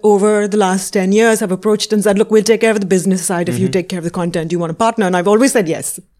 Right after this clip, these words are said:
Speaker 2: Yeah.
Speaker 1: But then there's been no money
Speaker 2: <laughs>
Speaker 1: until, until I B M. So Amit and I talked twice.
Speaker 2: Mm-hmm.
Speaker 1: Once, I think in two thousand fourteen, and I, I told him, "Look, I've had this conversation before and now I'm a little wiser.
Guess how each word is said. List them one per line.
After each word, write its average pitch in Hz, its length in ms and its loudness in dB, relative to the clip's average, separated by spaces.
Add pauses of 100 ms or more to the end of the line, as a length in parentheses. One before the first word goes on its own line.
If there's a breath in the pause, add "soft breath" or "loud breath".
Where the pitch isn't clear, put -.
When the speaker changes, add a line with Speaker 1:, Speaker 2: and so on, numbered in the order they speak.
(120)
Speaker 2:
Yeah. 110 340 -2 (200)
Speaker 1:
But 196 220 2
then 220 180 4
there's 190 140 2
been 185 160 -2
no 170 80 -4
money 156 380 -10 (100)
Speaker 2:
<laughs> - 100 -20
Speaker 1:
until, 269 640 2
until 254 300 4
I 233 120 4
B 202 180 4
M. 170 140 0
So - 120 0
Amit 254 280 0
and 254 100 2
I 220 140 2
talked 220 360 -4
twice. 196 600 -6 (100)
Speaker 2:
Mm-hmm. 120 340 -8
Speaker 1:
Once, 202 680 -2
I 202 100 -6
think 226 200 0
in 208 100 -2
two 220 140 -2
thousand 214 480 -4 (340 soft breath)
fourteen, 220 520 2
and 202 140 0
I, 196 140 -2 (140)
I 190 80 -2
told 233 260 0
him, 185 100 -2
"Look, 208 360 -6 (100)
I've 180 180 -4
had 190 200 -2
this 226 100 -8
conversation 262 560 -4
before 196 400 -2
and 196 140 0
now 190 460 0 (520)
I'm 190 480 -4
a - 100 -4
little 240 280 2
wiser. 180 520 -2